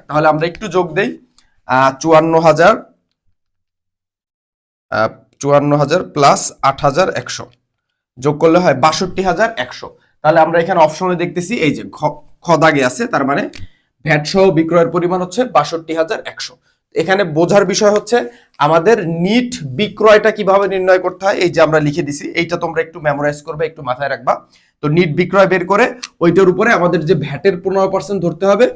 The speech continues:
সেই ভ্যাটের এই চুয়ান্ন হাজার হলো নিট বিক্রয়, এটার পনেরো পার্সেন্ট ধরলে আমাদের হচ্ছে আট হাজার একশো টাকা। তাহলে আট হাজার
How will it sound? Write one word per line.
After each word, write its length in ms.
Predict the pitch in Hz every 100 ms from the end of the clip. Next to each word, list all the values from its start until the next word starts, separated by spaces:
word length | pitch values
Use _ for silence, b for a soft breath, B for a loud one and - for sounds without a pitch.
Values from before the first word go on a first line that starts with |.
| B B -
সেই 240 | 170 151
ভ্যাটের 540 | 151 151 202 - - _ -
এই 140 | 165
চুয়ান্ন 320 | 170 175 180
হাজার 320 | 190 185 208 196
হলো 160 | 202
নিট 240 | 196 185 156
বিক্রয়, 340 | 190 214 247 - -
এটার 280 | 160 170 175
পনেরো 220 | 175 175 175
পার্সেন্ট 380 | 180 180 180
ধরলে 220 | 147 165 185
আমাদের 280 | 175 170
হচ্ছে 220 | 180 180 233
আট 200 | 151 160
হাজার 200 | 151 139
একশো 220 | - 131
টাকা। 180 | 120 117
তাহলে 180 | 131
আট 180 | 127 131
হাজার 460 | 151 147 156 147